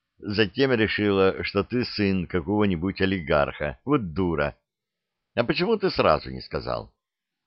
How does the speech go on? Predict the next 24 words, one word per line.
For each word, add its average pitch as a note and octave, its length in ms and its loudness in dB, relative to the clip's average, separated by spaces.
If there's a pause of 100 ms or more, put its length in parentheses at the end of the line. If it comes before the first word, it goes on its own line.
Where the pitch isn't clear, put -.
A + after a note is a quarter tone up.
(320)
«А A2 120 4
ты C3+ 160 4
бы A#2 140 6
не A2+ 120 6
поверила. B1+ 720 0 (840)
Тогда A2 340 8
ты A#2+ 100 -2
ещё B2 360 0
недостаточно G#2+ 920 2
меня F#2 320 0
знала. C#2 640 -2 (520)
Сочла D3 460 4
бы A2+ 240 4
за G2 240 0
сумасшедшего G2 800 0
и D#3 80 -2
уехала. C#3 640 2 (1080)
А, A2+ 120 4
впрочем, D3 440 2
ты A2 140 0
бы E2+ 120 0
уехала D#2+ 460 0
и C2 100 -4
так. C#2+ 320 -2